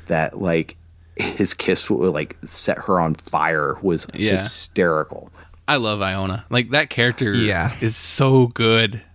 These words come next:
Speaker 2: throughout the whole movie.
Speaker 1: Is she the heart of the movie?
Speaker 2: She's the, I don't know, what would you call that type of, um, her and Harry Dean Stanton are kind of this, like, the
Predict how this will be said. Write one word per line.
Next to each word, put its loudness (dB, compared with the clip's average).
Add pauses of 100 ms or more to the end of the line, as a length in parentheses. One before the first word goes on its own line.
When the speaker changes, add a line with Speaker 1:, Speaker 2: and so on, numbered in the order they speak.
(140)
Speaker 2:
throughout 0
the 2
whole 2
movie. 0 (420)
Speaker 1:
Is 4
she 4
the 2
heart 4
of 2
the 4
movie? 6 (920)
Speaker 2:
She's 2
the, 2 (500)
I -8
don't 0
know, -2
what 0
would 0
you -2
call 0
that -2
type -4
of, -10
um, -4 (800)
her 4
and 2
Harry 4
Dean 4
Stanton -2
are -4
kind 0
of -2
this, -2
like, -4 (680)
the 0